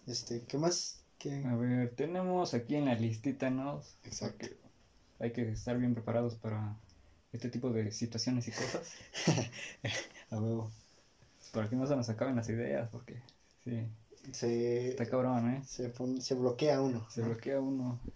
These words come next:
Speaker 2: Ya a la mera hora no sabe ni uno qué decir.
Speaker 1: <laughs> Ándale.
Speaker 2: Bueno, pues aquí tenemos también por las redes sociales.
Speaker 1: Ah, sí, bu-, buen punto, ¿no?
Speaker 2: Uf.
Speaker 1: Un, un, un buen punto. Las redes sociales a veces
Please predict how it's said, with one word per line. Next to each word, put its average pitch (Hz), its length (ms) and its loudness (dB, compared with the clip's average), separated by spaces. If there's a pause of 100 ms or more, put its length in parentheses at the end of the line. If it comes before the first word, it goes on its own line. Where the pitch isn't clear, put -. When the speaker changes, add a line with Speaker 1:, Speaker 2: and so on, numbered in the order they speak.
Speaker 2:
Ya 123 140 -4
a - 20 -2
la 127 100 2
mera 127 220 2
hora 123 180 2
no 117 140 2
sabe 113 240 -2
ni 113 80 2
uno 110 160 0
qué - 100 -6
decir. - 340 -10 (140)
Speaker 1:
<laughs> - 120 -2
Ándale. 131 420 0 (1300)
Speaker 2:
Bueno, 175 580 2
pues 123 180 -2
aquí 120 200 -4
tenemos 135 800 0
también 127 600 2 (560)
por 117 140 -2
las 117 140 2
redes 156 220 0
sociales. 123 720 -2 (1000)
Speaker 1:
Ah, 143 200 8
sí, 156 280 6
bu-, 131 240 2
buen 135 280 0
punto, 143 300 4
¿no? 120 120 6
Speaker 2:
Uf. 139 60 0 (420)
Speaker 1:
Un, 135 140 0
un, - 0 -
un 131 360 -2
buen 135 160 -2
punto. 123 420 -6
Las 117 200 -4
redes 127 200 -2
sociales 117 480 -8
a 110 80 -4
veces 117 420 -6